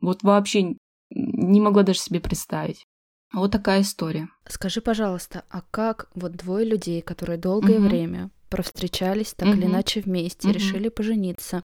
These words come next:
Speaker 2: что произошло в отношениях и как он объяснял свой этот поступок,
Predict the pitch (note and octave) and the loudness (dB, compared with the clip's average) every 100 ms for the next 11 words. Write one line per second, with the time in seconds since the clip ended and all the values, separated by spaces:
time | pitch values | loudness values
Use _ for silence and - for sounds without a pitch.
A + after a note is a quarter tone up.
0 | _ - - A#3 A#3 G3+ F#3+ G3+ - G#3+ | _ -10 -2 0 2 2 2 -2 -4 -4
1 | G#3 F#3+ F3 _ - F3 F#3 F#3 - F#3 | -2 0 -2 _ -16 -8 -4 -4 -4 -6
2 | F#3 F3+ - A#3 D4+ G#3+ F3+ - - F#3 | -4 -4 0 2 2 0 -4 -10 -10 -8
3 | F3+ F3+ - - F#3+ - - G3 F#3+ F3 | -6 -8 -6 -2 -2 -4 -10 -4 -2 -4
4 | A3 F#3 F3+ G3 - G3+ E3+ F3+ - F#3 | -6 -6 -2 -2 -2 0 0 -2 -6 -4
5 | F3 F3 - F3+ - A#3+ C#4 G3+ | -4 -4 -8 -10 -6 -6 -4 -6